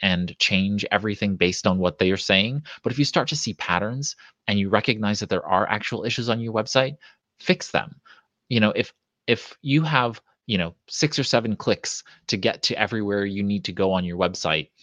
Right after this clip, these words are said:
then that's gonna be a reduced efficacy for conversions. So you wanna really make sure that if somebody's coming to your website, they have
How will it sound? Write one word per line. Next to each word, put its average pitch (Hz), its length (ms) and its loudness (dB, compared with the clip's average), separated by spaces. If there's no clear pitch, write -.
then 101 380 2
that's 117 240 -2
gonna 143 160 2
be 110 220 -4
a 107 80 -8
reduced 101 420 -2
efficacy 92 580 -2
for 95 360 0
conversions. 107 760 -2
So - 100 4
you 110 100 6
wanna 120 220 6
really 113 280 6
make 101 180 2
sure 147 320 2
that 92 160 4
if 90 60 -2
somebody's 101 340 2
coming 95 260 2
to 95 120 -2
your 92 120 0
website, 120 380 0
they 98 80 -4
have 107 360 0